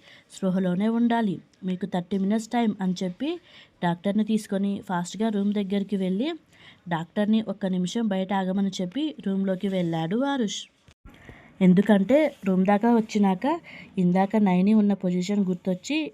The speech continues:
డాక్టర్తో "ఒక్క నిమిషం" అని చెప్పి ఫాస్ట్గా తనొక్కడే రూమ్ డో-, డోర్ తీసుకొని లోపలికి వెళ్ళాడు. ఆరుష్ రూమ్లోకి వెళ్ళేసరికి ఇంకా నయని అక్కడే అలానే కూర్చొనుంది.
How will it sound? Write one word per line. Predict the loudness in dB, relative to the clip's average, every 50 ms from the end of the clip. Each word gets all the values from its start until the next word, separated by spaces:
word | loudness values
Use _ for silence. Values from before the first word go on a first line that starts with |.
| -8
డాక్టర్తో | -6 -6 -6 -4 -4 -4 -4 -2 -2 0 -2
"ఒక్క | -2 0 -2
నిమిషం" | 0 0 0 0 0 0 2 2
అని | 2 2
చెప్పి | 0 -2 -6 -6 -4 -6 -6 -6 -6
ఫాస్ట్గా | -10 -10 -8 -6 -6 -6 -8 -8 -6 -6 -4
తనొక్కడే | -4 -4 -4 -4 -4 -4 -4 -4 -2 -2
రూమ్ | 0 2 2 2 2
డో-, | 2 0 -2 -4 -8 _ -20 -20 -20 -20 _ _ _
డోర్ | -2 0 0 0 0
తీసుకొని | -2 -4 -4 -4 -2 0 2 2
లోపలికి | 2 2 0 0 0 -2 -2 -2 0
వెళ్ళాడు. | 0 2 2 2 2 0 0 -2 -4 -10 _ _ _ -20 -20 -20 -20 _ -6 -2
ఆరుష్ | -2 0 0 0 0 -2 -2
రూమ్లోకి | -2 0 0 0 0 0 0 0
వెళ్ళేసరికి | 0 0 0 0 0 -2 -2 -2 -4 -4 -4 -4 -4 -4 -4 -4 -4 -6 -4
ఇంకా | -2 -2 -2 0 0 0
నయని | 0 0 0 0 2 2 0 0 -2 -4
అక్కడే | -8 -8 -6 -4 -4 -2 -2 -2
అలానే | -2 -2 -2 0 0 0 0 0
కూర్చొనుంది. | 0 -2 -4 -4 -2 0 2 4 4 4 4 2